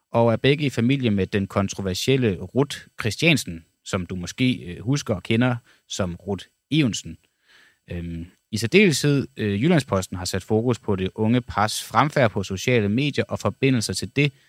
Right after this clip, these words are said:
der tidligere hed Faderhuset. Her på Frihedsbrevet, der har vi for at blive klogere på, hvem Daniel og Debbie er, og hvordan den her organisation ser ud i dag, talt med Camilla Johnson, der er afhopper fra Faderhuset og har stiftet organisationen Inside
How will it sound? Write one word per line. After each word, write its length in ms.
der 80
tidligere 440
hed 220
Faderhuset. 680
Her 80
på 120
Frihedsbrevet, 640
der 120
har 120
vi 160
for 240
at 220
blive 140
klogere 280
på, 120
hvem 180
Daniel 280
og 160
Debbie 340
er, 200
og 100
hvordan 340
den 120
her 140
organisation 600
ser 120
ud 140
i 40
dag, 260
talt 300
med 200
Camilla 380
Johnson, 340
der 240
er 160
afhopper 420
fra 180
Faderhuset 580
og 60
har 60
stiftet 440
organisationen 760
Inside 380